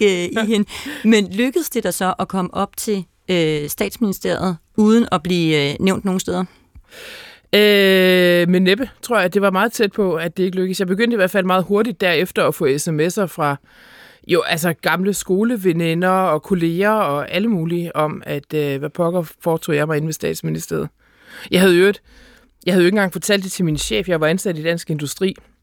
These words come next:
Speaker 2: dengang, og fik jo den her meget sådan sort-hvide besked om, at du må ikke fortælle det her til nogen. Og så tænkte jeg alligevel, der om morgenen på vej ind i bussen ind til Statsministeriet, jeg blev nødt til på en eller anden måde at fortælle min chef, at jeg ikke kommer på arbejde.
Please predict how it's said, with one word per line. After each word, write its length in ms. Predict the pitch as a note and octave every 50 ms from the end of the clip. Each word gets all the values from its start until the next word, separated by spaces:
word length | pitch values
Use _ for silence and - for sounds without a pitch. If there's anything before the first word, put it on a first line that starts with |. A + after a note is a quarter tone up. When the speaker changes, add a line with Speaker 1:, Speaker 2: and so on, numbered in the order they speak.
| _ _ _ _ _ _ _ _ _ _ - - - - -
Speaker 2:
dengang, 420 | G3 F3+ D#3+ D#3 D3 D#3 E3 -
og 120 | D3 D#3 -
fik 200 | - G#3+ F#3+ A#3+
jo 60 | A3
den 160 | F3 D#3 D#3
her 140 | F3 D#3+ D#3
meget 440 | D#3 D3+ D#3 D#3+ F3+ G3 F#3 E3 -
sådan 320 | - G3 D#3 D#3+ E3 C#3+
sort-hvide 460 | - - F3+ F3 A#3 G#3+ G3+ F#3+ E3
besked 340 | D#3 D#3 - - G#3 F3+ C#3+
om, 180 | C#3 D#3+ D#3+ -
at 140 | - D#3+
du 40 | -
må 100 | D#3 D3+
ikke 100 | D#3 E3
fortælle 300 | - E3+ - F#3+ F3+ F3
det 80 | - C#3
her 100 | C3 C3+
til 140 | - - D#3
nogen. 220 | E3 F#3+ A#3 D#4+ - _ - - - - - - - - - - - - - - - _ _ -
Og 80 | - F3
så 80 | F#3+
tænkte 240 | F#3 - A#3+ B3+ B3
jeg 40 | B3
alligevel, 320 | G3+ A3 A#3 G#3+ G#3 G3+
der 120 | G3 F#3 F#3
om 60 | F#3
morgenen 480 | F3+ F3 D3+ C#3+ F3 B3 D#4+ D#4 C#4
på 100 | - -
vej 220 | F3+ D#3+ F#3 A3 A3+ - -
ind 100 | A#3+ - -
i 20 |
bussen 280 | C3+ G#3+ B3 C#4 - B3
ind 100 | A3+ G#3+
til 100 | - F#3+
Statsministeriet, 640 | - - A3+ A#3 - B3 A3+ G#3 - - F#3 D#3+ D#3
jeg 100 | D#3 D#3
blev 180 | E3+ F#3 E3+
nødt 180 | F3 G#3+ C4 B3
til 80 | - A3
på 100 | - A3+
en 20 |
eller 60 | G3+
anden 80 | G3 G3
måde 60 | G3+
at 40 | G#3 G3+
fortælle 260 | G3 - G3+ G3+ G#3
min 100 | F#3+ E3+
chef, 320 | - - A#3+ B3 G3+ -
at 120 | D3 D3 D3+
jeg 60 | C3+
ikke 80 | F3+ -
kommer 160 | - F#3 D#3+
på 100 | D#3 -
arbejde. 420 | F3 - - G#3 A3 C#3+ B2 -